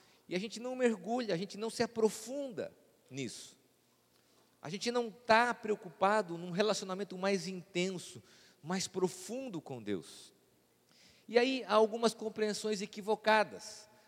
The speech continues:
A primeira compreensão equivocada é que nós achamos que o profundo,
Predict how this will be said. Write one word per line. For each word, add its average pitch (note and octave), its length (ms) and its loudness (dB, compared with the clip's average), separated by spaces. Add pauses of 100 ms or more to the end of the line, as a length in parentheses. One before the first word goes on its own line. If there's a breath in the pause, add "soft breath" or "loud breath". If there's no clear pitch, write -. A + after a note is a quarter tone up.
(260 soft breath)
A - 60 -20
primeira C#4 280 0
compreensão F#3+ 520 -2
equivocada D#3+ 960 -2
é C#3 100 -4
que - 120 -12
nós F#3 220 -4
achamos F3+ 460 -4
que - 100 -14
o F#3+ 60 -10
profundo, F3+ 880 -2